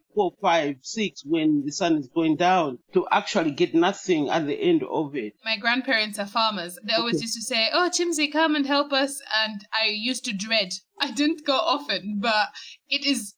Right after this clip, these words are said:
Speaker 2: it's so, it's so physically demanding. With growing maize or cassava,
Speaker 1: Yeah.
Speaker 2: it takes so much energy. And if you're
Speaker 1: It
Speaker 2: told
Speaker 1: does.
Speaker 2: to spend five hours in the blazing sun, it's, it's just,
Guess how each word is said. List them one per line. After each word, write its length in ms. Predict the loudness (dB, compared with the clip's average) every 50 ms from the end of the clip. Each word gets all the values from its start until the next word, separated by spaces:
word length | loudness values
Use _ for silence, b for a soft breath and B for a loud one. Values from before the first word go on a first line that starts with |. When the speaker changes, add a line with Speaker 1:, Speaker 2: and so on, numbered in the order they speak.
| _ _ _
Speaker 2:
it's 260 | -4 -4 -4 -4 -4
so, 280 | 0 0 0 0 0 -4 -4 -4
it's 240 | -6 -6 -4 -2 -2
so 200 | 0 0 0 -2 -2
physically 520 | 0 0 0 0 -4 -2 -2 -2 -2 -2 -4
demanding. 760 | -4 -2 0 0 2 4 2 2 2 2 -2 -6 -8 -12 -14 -12 -12 -8 -6
With 200 | -6 -6 -6 -4
growing 400 | 0 2 2 4 4 2 2 2
maize 640 | 2 2 2 2 0 -2 -4 -4 -4 -6 -10 -12 B B B B B
or 120 | -4 -4 -4
cassava, 560 | -4 -6 -6 -2 0 2 2 2 2 2 0
Speaker 1:
Yeah. 140 | 0 0 -2 -8 -10 b b b b b _ _ -2
Speaker 2:
it 160 | -2 -2 -2
takes 380 | -2 -2 -2 -2 -2 -6 -14 -14 _
so 380 | -6 -2 0 2 2 2 2 2
much 280 | 2 2 0 0 -2 -4 -4
energy. 720 | -2 -2 0 2 2 0 0 -2 -4 -4 -4 -4 -8 -10 -14 b b b b b _ _ -6 -4
And 120 | -2 -2
if 160 | -4 -4 -2
you're 140 | 0 0 0
Speaker 1:
It 80 | 2 0
Speaker 2:
told 100 | 2 2
Speaker 1:
does. 180 | 0 0 -2 -6
Speaker 2:
to 80 | -8 -8
spend 320 | -4 0 0 2 2 0 0
five 280 | 2 0 2 2 0 0 2
hours 440 | 2 2 2 2 0 -2 -2 -4
in 220 | -6 -4 -2 -2 -2
the 60 | -2
blazing 460 | -2 -2 -2 -2 -2 -2 -4 -10 -10 -10
sun, 380 | -6 -4 -2 -4 -4 -4 -8 -8
it's, 280 | -8 -10 -8 -10 -12 -10
it's 240 | -10 -12 -10 -10
just, 480 | -8 -6 -4 -4 -2 -2 -2 -4 -4 _